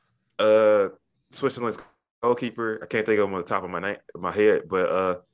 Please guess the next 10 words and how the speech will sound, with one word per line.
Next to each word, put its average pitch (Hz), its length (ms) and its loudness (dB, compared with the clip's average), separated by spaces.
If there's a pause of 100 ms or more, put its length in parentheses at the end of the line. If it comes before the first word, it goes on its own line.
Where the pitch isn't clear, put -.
(520)
he 131 120 0
was 127 180 2
reacting 113 640 -4 (160)
the 101 100 -2
right 101 320 0
way, 117 480 0
just 107 280 -2
wasn't 98 380 -2
fast 101 300 -6
enough, 101 320 -10